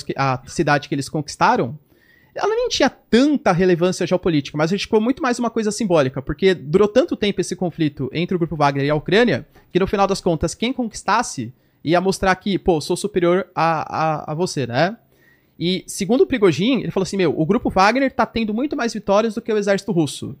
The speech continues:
Então, o Gerasimov e o Shoigu, que são essas lideranças militares russas, eles tão boicotando o grupo Wagner.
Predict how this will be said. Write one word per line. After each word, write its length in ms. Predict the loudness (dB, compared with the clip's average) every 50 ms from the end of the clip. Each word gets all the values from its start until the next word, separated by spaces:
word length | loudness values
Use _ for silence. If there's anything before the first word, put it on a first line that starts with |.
| _ _ _ _ _ _
Então, 380 | -6 -2 2 4 4 4 2 -2 -8 _ _
o 120 | 6 6 6
Gerasimov 680 | 6 4 4 4 2 2 4 4 4 4 2 -2 -4 -2
e 80 | 0
o 60 | 0
Shoigu, 320 | 2 2 2 2 4 2 0
que 80 | -2
são 120 | -2 -2 -2
essas 240 | -2 0 -2 -2 -2
lideranças 480 | -2 -2 -2 0 0 0 0 -2 -4
militares 380 | -6 -6 -2 -2 -2 -2 -2 0
russas, 640 | 0 0 0 0 0 -2 -4 -6 -6 -8 -10 -12 -14 _ _ _
eles 180 | -2 -2 0 0
tão 120 | 0 -2 2
boicotando 540 | 4 4 4 4 0 -2 -2 -2 -4 -4
o 20 | -4
grupo 200 | -6 -6 -2 2
Wagner. 420 | 2 2 2 2 -2 -6 -10 -12